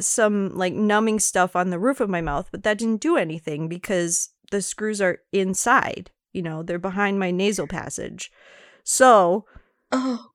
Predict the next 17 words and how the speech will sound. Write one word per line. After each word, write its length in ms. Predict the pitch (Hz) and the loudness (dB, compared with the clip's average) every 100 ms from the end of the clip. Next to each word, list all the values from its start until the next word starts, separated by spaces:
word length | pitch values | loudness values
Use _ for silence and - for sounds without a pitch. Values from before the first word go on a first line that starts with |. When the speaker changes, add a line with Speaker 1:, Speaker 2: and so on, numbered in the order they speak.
| _ _ _ _ _ _ _ | _ _ _ _ _ _ _
Speaker 1:
they 160 | 247 254 | 6 6
did 280 | 240 302 247 | 6 4 6
that. 360 | 277 302 - - - - - _ _ | 4 4 2 -2 -20 -20 -20 _ _
But 280 | 262 254 - _ | 8 8 4 _
I 140 | 240 254 | 8 8
will 200 | 285 320 | 6 2
tell 240 | 349 285 | 4 4
you 260 | 240 190 180 | 4 2 2
that 300 | 190 190 - - | 2 0 0 0
it 220 | 220 - | -2 -2
did, 220 | 233 196 - - | -6 -6 -4 0
the 140 | 233 | 4
orthodontist 640 | 247 302 277 226 220 220 - | 6 6 6 6 6 2 -2
was 160 | 180 175 | -6 0
right. 340 | 175 147 143 - _ - | 2 2 -2 -10 _ -4
It 220 | 190 - | -4 -4
hurt 380 | 196 247 240 - | -2 2 2 2